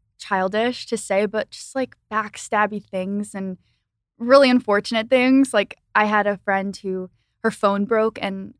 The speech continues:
she was one of my best friends, and I lent her my phone and she leaked, like, my camera roll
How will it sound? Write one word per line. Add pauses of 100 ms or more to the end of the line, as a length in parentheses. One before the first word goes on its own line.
(120)
she
was
one
of
my
best
friends,
and
I
lent
her
my
phone
and
she
leaked,
like, (160)
my
camera
roll